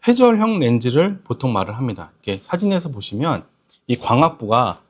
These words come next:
동글동글하게 이렇게 미세한 링이 있어가지고 이 링이 빛을 분산시켜서 여러 거리로 초점을 나눕니다. 그래서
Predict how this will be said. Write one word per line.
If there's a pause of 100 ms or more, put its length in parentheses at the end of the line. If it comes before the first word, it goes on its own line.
(160)
동글동글하게 (220)
이렇게
미세한
링이
있어가지고 (360)
이
링이
빛을
분산시켜서 (440)
여러
거리로
초점을 (340)
나눕니다. (200)
그래서